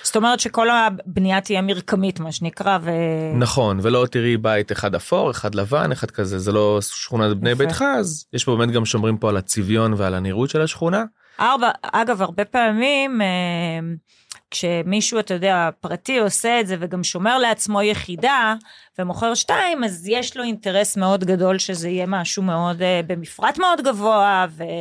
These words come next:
Speaker 2: נכון.
Speaker 1: בנייה מאוד טובה, ואתה יודע, אחת המחלות הכי קשות, אה, במדינת ישראל זה האיתומים והנזילות והרטיבויות, אז, אה, דואג שיהיה איתום כמו שצריך,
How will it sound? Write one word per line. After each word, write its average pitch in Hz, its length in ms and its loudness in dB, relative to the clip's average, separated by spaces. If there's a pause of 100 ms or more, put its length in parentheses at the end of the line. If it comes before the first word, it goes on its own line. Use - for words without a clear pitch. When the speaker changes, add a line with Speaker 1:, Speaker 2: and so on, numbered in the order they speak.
Speaker 2:
נכון. 101 340 -2
Speaker 1:
בנייה 208 300 4
מאוד 269 280 4
טובה, 196 680 2
ואתה 175 220 -4
יודע, 180 260 2
אחת 175 240 -4
המחלות 185 380 -4
הכי 190 140 -8
קשות, 185 440 -4
אה, 185 220 4
במדינת 190 500 0
ישראל 185 340 0
זה 180 160 2
האיתומים 226 800 2
והנזילות 180 1300 0 (760)
והרטיבויות, 202 960 2
אז, 170 220 -4
אה, 175 200 -2
דואג 190 320 0
שיהיה 170 280 -4
איתום 294 320 -4
כמו 254 220 0
שצריך, 190 540 -2